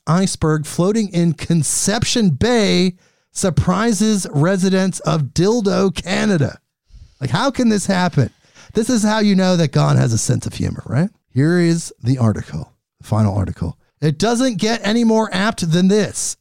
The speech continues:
A photographer from the Newfoundland town of Dildo has captured images of a penis-shaped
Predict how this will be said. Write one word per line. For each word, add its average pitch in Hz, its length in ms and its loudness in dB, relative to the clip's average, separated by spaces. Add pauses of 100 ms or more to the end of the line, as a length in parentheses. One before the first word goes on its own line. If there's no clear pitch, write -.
A 202 180 0
photographer 220 920 -2
from 190 240 -2
the 180 80 2
Newfoundland 190 880 0
town 202 340 -2
of 156 200 0
Dildo 226 500 0 (540)
has 135 240 -2
captured 220 680 0
images 196 600 0
of 165 200 -4
a 165 180 0
penis-shaped 208 920 0